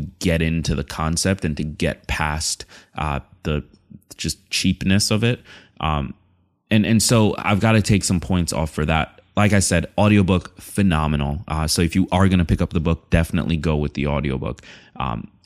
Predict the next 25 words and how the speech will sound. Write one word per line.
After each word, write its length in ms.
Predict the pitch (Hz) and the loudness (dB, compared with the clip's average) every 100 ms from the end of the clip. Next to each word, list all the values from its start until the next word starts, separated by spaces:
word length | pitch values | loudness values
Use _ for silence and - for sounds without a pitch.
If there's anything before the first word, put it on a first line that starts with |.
| - | -6
physical 380 | - 101 95 92 | 2 4 4 4
book, 200 | 82 76 | 2 2
I, 160 | 80 73 - | 2 0 0
I 140 | 78 | 0
was 260 | 73 80 76 | 2 0 0
not 180 | 71 76 | -2 -2
a 40 | |
fan 340 | - 73 73 | -2 -2 0
of. 200 | 73 71 | -2 -2
Rachel 300 | 78 73 69 | -4 -2 -2
was 140 | 69 65 | -4 -4
not 140 | 65 | -6
a 60 | 69 | -6
fan 260 | - 71 | -4 -4
of. 140 | 65 - - - | -4 -8 -14 -4
I 100 | 85 | -2
did 280 | 85 92 87 | 4 4 4
not 260 | 85 85 - | 2 0 -2
see 240 | - 90 | 0 0
what 160 | 80 80 | 0 0
it 80 | |
looked 220 | 80 82 - | -2 -2 -2
like 180 | 78 | -2
on 140 | 76 78 | -2 -4
Kindle, 480 | - 95 101 127 | 0 2 4 2